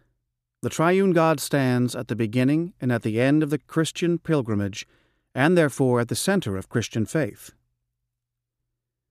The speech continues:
The biblical teaching of the Trinity is not an exposition about the abstract design of God.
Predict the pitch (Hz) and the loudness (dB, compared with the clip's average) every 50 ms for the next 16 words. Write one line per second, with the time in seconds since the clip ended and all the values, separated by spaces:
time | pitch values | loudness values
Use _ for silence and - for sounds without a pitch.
0 | _ _ _ _ _ _ _ _ _ _ _ _ _ - 131 156 220 226 269 247 | _ _ _ _ _ _ _ _ _ _ _ _ _ 0 2 2 2 2 2 2
1 | 247 220 165 - 180 185 165 - 151 139 135 123 123 - - - 151 147 135 117 | 2 0 2 2 0 0 2 2 2 2 2 0 -2 -2 0 0 0 2 2 0
2 | 113 110 104 - - _ 143 127 - 170 185 220 226 208 185 156 - - - 139 | 0 -2 -2 -4 -4 _ -4 -2 0 0 0 0 2 0 0 0 -2 -2 -4 -4
3 | 113 113 139 143 123 - 120 104 104 101 110 120 117 113 - 117 110 107 110 120 | -2 0 -2 -2 -2 -2 -4 -4 -2 -2 0 0 -2 0 -2 -2 -2 0 0 0
4 | 131 131 120 - - 135 120 113 - - 104 - 123 120 127 123 107 87 - 95 | 0 0 -2 -2 -2 -2 -2 -2 -2 -6 -6 -4 -2 0 0 0 -2 -4 -8 -12
5 | 92 92 - - - - | -14 -14 -16 -20 -20 -20